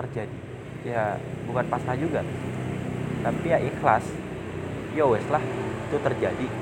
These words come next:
Kita introspeksi, merenung. Oh, bisa jadi ada salah, ada dosa yang aku lakukan,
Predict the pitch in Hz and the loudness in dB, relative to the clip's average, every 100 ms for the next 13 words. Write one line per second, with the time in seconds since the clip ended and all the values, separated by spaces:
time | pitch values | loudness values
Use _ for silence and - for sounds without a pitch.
0 | 110 - - - - - - - - 131 | -6 -6 -6 -6 -6 -6 -6 -6 -4 2
1 | 170 156 - 139 147 151 - 107 - - | 2 2 0 0 0 0 -2 -4 -6 -2
2 | 127 139 147 160 147 - - - - - | 0 2 0 -2 -2 -4 -4 -4 -4 -2
3 | - 196 160 123 117 107 104 - 123 120 | 4 4 4 2 2 2 4 4 4 4
4 | 107 110 127 160 123 117 113 110 165 165 | 2 2 2 4 4 2 2 2 6 6
5 | 151 - - - 160 - 160 | 6 2 0 0 2 4 6